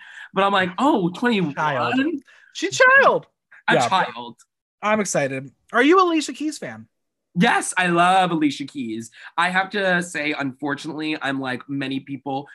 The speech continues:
Speaker 1: that, like, I'm just a surface level Alicia Keys fans. I
Speaker 2: Sure.
Speaker 1: only know, like, the big songs, but I love them.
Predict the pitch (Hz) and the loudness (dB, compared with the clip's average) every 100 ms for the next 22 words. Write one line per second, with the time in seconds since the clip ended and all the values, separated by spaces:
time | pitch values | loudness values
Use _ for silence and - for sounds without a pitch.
0 | _ 135 135 143 135 - 127 127 123 135 | _ -4 -2 -2 -4 -2 -4 -2 -6 -8
1 | 127 127 - - 131 165 156 175 160 165 | -8 -12 -10 -8 -8 -8 -6 -6 -6 -6
2 | 156 156 160 151 147 147 - 156 156 165 | -4 -4 -6 -10 -10 -10 -6 -4 -4 -4
3 | 151 139 143 143 139 135 131 123 131 135 | -6 -6 -6 -6 -8 -10 -8 -8 -8 -10
4 | 120 135 - 165 175 175 143 135 131 131 | -8 -8 -6 -4 -2 -4 -6 -10 -8 -8
5 | 113 - _ 95 90 160 | -10 -12 _ -20 -20 -20